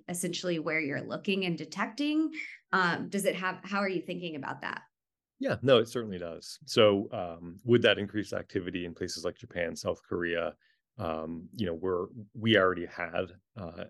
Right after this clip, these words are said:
Speaker 2: operations in those respective countries. Um, we're expanding that collection, uh, as we speak, uh, to be, be a, in a position to better service and, and deliver capabilities to, um, the organizations we're, we're, uh, serving there.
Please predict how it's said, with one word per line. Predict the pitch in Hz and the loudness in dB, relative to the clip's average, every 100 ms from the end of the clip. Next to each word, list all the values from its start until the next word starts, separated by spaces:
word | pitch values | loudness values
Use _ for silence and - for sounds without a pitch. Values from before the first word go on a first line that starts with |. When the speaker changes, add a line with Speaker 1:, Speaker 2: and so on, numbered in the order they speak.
| _ _ 196 - _ | _ _ -20 -20 _
Speaker 2:
operations | 107 - 92 92 - 98 | -2 2 2 2 0 -2
in | 95 | -2
those | 92 95 - - | -2 -4 -4 -10
respective | 113 - 92 95 85 | -12 -4 -4 -4 -4
countries. | 98 95 104 101 - - _ _ _ _ | -4 -2 -4 -4 -8 -14 _ _ _ _
Um, | 110 82 80 82 | 0 0 0 0
we're | 101 | 2
expanding | 90 - 92 80 80 | 2 0 -4 -4 -4
that | 78 80 | -6 -10
collection, | - 87 78 - 80 76 78 | -8 -8 -8 -10 -10 -10 -10
uh, | 95 73 - | -12 -10 -8
as | 90 73 | -8 -6
we | 78 | -10
speak, | - - - _ _ _ _ _ - | -8 -10 -10 _ _ _ _ _ -6
uh, | 78 76 | -6 -2
to | 98 | 0
be, | 90 90 - | 2 0 0
be | 98 87 | 0 2
a, | 85 104 98 | 0 0 -6
in | 98 | -6
a | 76 _ - | -8 _ -10
position | 87 - - | -10 -8 -8
to | 82 | -8
better | - 85 80 | -4 -4 -4
service | - 82 76 80 | -4 -6 -6 -10
and, | - 78 78 - | -10 -10 -10 -8
and | 82 | -8
deliver | 80 80 87 | -6 -8 -10
capabilities | - 85 80 82 80 78 - | -12 -10 -8 -8 -8 -12 -14
to, | - 80 80 76 _ _ _ _ | -8 -6 -6 -10 _ _ _ _
um, | 98 76 76 | -8 -6 -4
the | 78 | 0
organizations | 87 82 80 80 82 80 | 2 0 -4 -10 -10 -12
we're, | 90 85 80 - _ _ _ _ _ | -10 -8 -8 -10 _ _ _ _ _
we're, | 90 80 78 | -2 0 0
uh, | 73 - | -4 -8
serving | - 82 78 76 | -6 -6 -6 -10
there. | - 80 | -12 -20